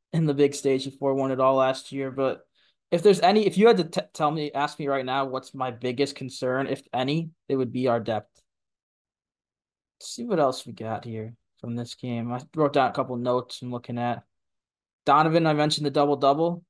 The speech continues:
He had no fouls, which is huge. That's something I feel like kinda goes unnoticed, but he's a guy who earlier this month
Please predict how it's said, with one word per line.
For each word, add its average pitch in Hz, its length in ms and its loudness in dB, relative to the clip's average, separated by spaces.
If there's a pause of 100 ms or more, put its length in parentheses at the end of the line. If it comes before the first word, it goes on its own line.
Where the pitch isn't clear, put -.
(180)
He 151 100 -2
had 147 100 0
no 156 180 2
fouls, 127 640 -4
which 135 200 -10
is 123 200 -8
huge. 127 680 -4 (200)
That's 147 200 2
something 147 260 2
I 139 80 4
feel 143 220 2
like 139 340 0
kinda 147 260 -4
goes 139 240 0
unnoticed, 131 600 -2
but 135 260 0 (340)
he's 185 180 2
a 165 40 -4
guy 156 280 4
who 147 200 -2
earlier 151 320 0
this 143 160 -2
month 139 240 -6